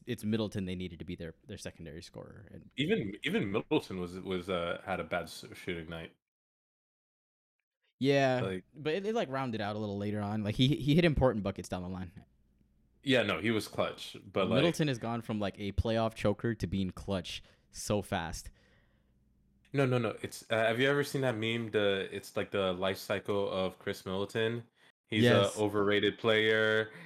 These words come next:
Speaker 2: He plays badly. Then suddenly he starts playing really well.
Speaker 1: It's like,
Speaker 2: He's
Speaker 1: it's
Speaker 2: at
Speaker 1: like,
Speaker 2: Michael
Speaker 1: "Oh, now he's
Speaker 2: Jordan
Speaker 1: underrated."
Speaker 2: level.
Speaker 1: Then, then prime
Speaker 2: <laughs>
Speaker 1: M J,
Speaker 2: And
Speaker 1: yeah.
Speaker 2: he's underrated. <laughs>
Speaker 1: And it just repeats.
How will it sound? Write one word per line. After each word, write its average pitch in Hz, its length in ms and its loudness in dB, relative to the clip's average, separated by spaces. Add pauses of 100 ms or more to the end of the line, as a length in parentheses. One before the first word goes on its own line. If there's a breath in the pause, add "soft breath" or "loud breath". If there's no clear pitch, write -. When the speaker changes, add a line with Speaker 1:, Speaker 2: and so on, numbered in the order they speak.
Speaker 2:
He 101 80 -4
plays 107 360 2
badly. 110 1120 2 (340 loud breath)
Then 113 220 0
suddenly 110 360 -4
he 110 100 -2
starts - 360 -4
playing 107 300 -4
really 110 240 2
well. 107 280 4
Speaker 1:
It's 110 60 6
like, 110 80 4
Speaker 2:
He's 117 100 0
Speaker 1:
it's 107 80 4
Speaker 2:
at 107 80 4
Speaker 1:
like, 107 100 0
Speaker 2:
Michael 120 120 8
Speaker 1:
"Oh, 120 40 6
now 117 140 8
he's 120 100 6
Speaker 2:
Jordan 120 180 4
Speaker 1:
underrated." 117 480 4
Speaker 2:
level. 127 320 6 (160)
Speaker 1:
Then, 98 80 -6
then 120 160 4
prime 113 340 2
Speaker 2:
<laughs> - 0 -
Speaker 1:
M 113 180 0
J, 117 80 -2
Speaker 2:
And 120 100 2
Speaker 1:
yeah. 143 140 0
Speaker 2:
he's 139 200 -4
underrated. 156 1120 0
<laughs> - 80 -6
Speaker 1:
And 131 100 6
it 113 100 4
just 110 140 -4
repeats. 113 440 -6